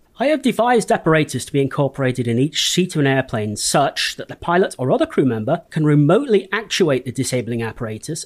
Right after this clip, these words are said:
associated with the seat occupied by the airplane hijacker for disabling or killing the hijacker without endangering other passengers.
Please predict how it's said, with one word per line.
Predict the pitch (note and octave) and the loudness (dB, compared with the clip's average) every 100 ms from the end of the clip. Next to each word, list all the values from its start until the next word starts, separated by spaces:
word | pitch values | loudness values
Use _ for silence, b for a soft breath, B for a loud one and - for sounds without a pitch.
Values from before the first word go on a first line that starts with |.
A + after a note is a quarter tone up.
| - | -12
associated | - E3+ E3+ - E3+ D#3 C3 | -4 0 2 2 0 0 -2
with | D3+ | -2
the | E3 | -2
seat | - C4+ - - - | 0 -2 -2 -10 -6
occupied | F#3+ F3 E3 D3 C3+ | -4 -4 -2 -2 0
by | C3 | 0
the | C3 B2+ | 2 0
airplane | B2+ C#3+ C#3 | 0 0 0
hijacker | F3+ G#3+ C#3 G#2 A2 G2 - | 2 0 -2 -6 -10 -14 -6
for | C3+ | -4
disabling | B2 B2 D3+ E3 F#3 G3 | -2 0 2 4 4 4
or | E3 C#3 | 0 -4
killing | - E4+ D#4 C#3 A2 | -4 2 4 2 -2
the | |
hijacker | A#2 A#2+ B2 C3+ A#2+ D3+ C#3 | -4 -4 -2 -2 -2 -4 -4
without | C#3 C#3 D#3+ | -2 0 2
endangering | D3+ C#3+ C#3 C3+ C3 B2 | 2 4 4 2 2 0
other | A#2+ | -2
passengers. | A#2 A2 - G2+ G2+ F#2+ | -6 -8 -10 -12 -12 -14